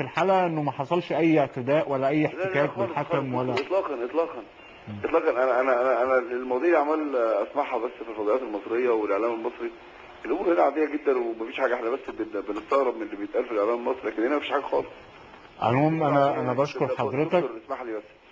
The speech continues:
Speaker 1: آه.
Speaker 2: هو، هو ماتش زي اي ماتش ان الحكم بي-، بي-، بيلغيه. يعني هو ماتش زي اي ماتش،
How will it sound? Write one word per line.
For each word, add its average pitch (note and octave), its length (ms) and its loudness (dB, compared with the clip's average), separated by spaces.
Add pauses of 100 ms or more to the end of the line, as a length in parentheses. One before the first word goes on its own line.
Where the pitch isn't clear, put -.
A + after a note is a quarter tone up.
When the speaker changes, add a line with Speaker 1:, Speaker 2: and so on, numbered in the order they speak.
(160)
Speaker 1:
آه. A#2 200 4
Speaker 2:
هو، A#2 260 2
هو A#2+ 340 2
ماتش C#3+ 380 -2
زي A#2 200 4
اي C#3 80 4
ماتش C#3 420 -4
ان A2 160 -4
الحكم B2+ 300 0 (100)
بي-، G#2 340 0
بي-، G#2 380 0
بيلغيه. G#2 460 0 (880)
يعني F#2 200 -2
هو G#2 120 4
ماتش C3 180 0 (120)
زي B2 80 4
اي B2 140 4
ماتش، - 340 -4